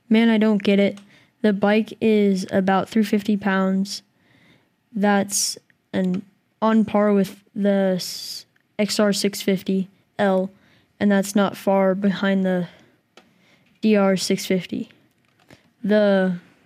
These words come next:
ad-, advantage of the two fifty class is they are light. What's the point of getting a, a two fifty if it weighs as much as a six fifty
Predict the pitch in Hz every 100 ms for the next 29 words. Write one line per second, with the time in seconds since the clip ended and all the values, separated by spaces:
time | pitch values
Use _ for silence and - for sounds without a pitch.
0 | _ _ _ _ _ _ _ - 196 185
1 | - _ - 202 190 208 226 220 214 196
2 | 196 196 190 220 196 208 208 196 196 190
3 | 190 - - 196 190 185 - - _ -
4 | 196 196 196 190 185 185 202 185 - _
5 | _ _ _ _ _ _ - 208 208 -
6 | 214 202 202 202 196 190 185 - - 214
7 | 208 202 190 190 - _ _ - 190 -
8 | 214 208 202 196 190 175 _ _ _ _
9 | _ _ _ 214 202 202 196 196 190 190
10 | 190 - 190 180 180 - 202 196 190 180
11 | 196 190